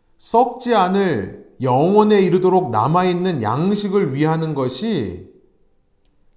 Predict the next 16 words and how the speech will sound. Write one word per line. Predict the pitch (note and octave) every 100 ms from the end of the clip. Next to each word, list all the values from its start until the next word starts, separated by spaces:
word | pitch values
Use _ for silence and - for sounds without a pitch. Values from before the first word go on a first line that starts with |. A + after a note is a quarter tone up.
| -
이 | -
하나님께서 | - G#3 A#3+ B3+ B3+ A#3 A3+
보내신 | A#2+ C3+ F3 G3 G3+ G3+
자를 | F#3 F#3 D3
믿는 | C3+ F#3 A3+ F#3
것이라고 | D3+ D#3 D#3 D3+
말씀하시냐, | A#2+ A2+ C#3+ B2+ B2+ A#2+ G2+ G#2 - -
하신다면 | D3 C3 D#3 A#2 A2+ G3 A#2+ G2
우리에게 | C3 D3+ D3 D#3
증거를 | D3 D#3 F#3 E3+
보여주십시오. | B2+ B2 A2 G2 - E2+ - _ _ _ _ _ -
우리에게 | C#3+ F3+ G3
무슨 | C#3 F#3 G3
표징을 | B3 A3+ A#3 G#3 -
보여주셔서 | D3+ D#3+ C#3 B2 A2+ G#3 G3 G#2 - - - _ _
지금 | - E3+ A3 D3+ -